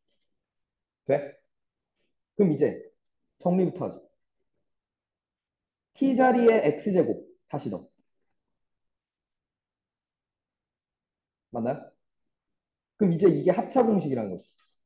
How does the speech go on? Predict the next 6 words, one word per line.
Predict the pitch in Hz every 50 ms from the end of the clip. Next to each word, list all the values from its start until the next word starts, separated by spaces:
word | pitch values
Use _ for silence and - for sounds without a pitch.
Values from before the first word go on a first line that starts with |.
| _ _ _ _ _ _ _ _ _ _ _ _ _ _ -
X제곱 | 135 139 - - - - 220 208 190 208 196 208 202 202 - -
플러스 | 214 208 196 - - 185
삼 | 175 214 214 214 220 220 214 - -
더하기 | - - 143 151 151 156 147 127 110
이 | 113 113
엑스. | - - - - 92 -